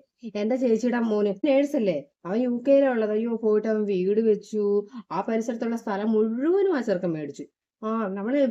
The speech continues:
ആൺപിള്ളേരാന്ന് വിചാരിച്ച് നഴ്സിംഗ് പഠിപ്പിക്കാതിരിക്കും, പക്ഷെ നഴ്സിംഗ് പഠിച്ചാലേ ജീവിതം രക്ഷപ്പെട്ടു കേട്ടോ.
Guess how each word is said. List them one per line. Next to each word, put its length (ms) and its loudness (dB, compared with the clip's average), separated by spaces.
ആൺപിള്ളേരാന്ന് 600 -2
വിചാരിച്ച് 240 -2
നഴ്സിംഗ് 380 -2
പഠിപ്പിക്കാതിരിക്കും, 680 -2
പക്ഷെ 180 -10
നഴ്സിംഗ് 500 -4
പഠിച്ചാലേ 440 -2
ജീവിതം 560 -2
രക്ഷപ്പെട്ടു 460 -6
കേട്ടോ. 240 -4